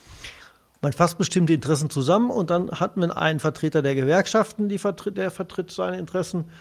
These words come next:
Und dann darf natürlich auch der Arbeitgeberpräsident seine Interessen vertreten. Vorsicht, es ist natürlich ungleich, ne? Der Arbeitgeberpräsident vertritt hundert Leute,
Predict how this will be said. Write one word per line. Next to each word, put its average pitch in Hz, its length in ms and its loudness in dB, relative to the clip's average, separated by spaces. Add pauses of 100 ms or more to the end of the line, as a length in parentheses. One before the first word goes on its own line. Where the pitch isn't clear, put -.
(420)
Und 160 140 2
dann 151 120 6
darf 214 240 4
natürlich 170 540 2
auch 165 160 2
der 139 280 4
Arbeitgeberpräsident 131 1600 0
seine 127 240 -2
Interessen 123 340 -4
vertreten. 170 540 -4 (400)
Vorsicht, 175 420 2
es - 280 -10 (340)
ist - 140 -12
natürlich 156 300 -2
ungleich, 131 640 -4
ne? 175 140 -6 (1120)
Der 135 120 -2
Arbeitgeberpräsident 143 760 2
vertritt 143 420 -6
hundert 156 260 -2
Leute, 165 380 4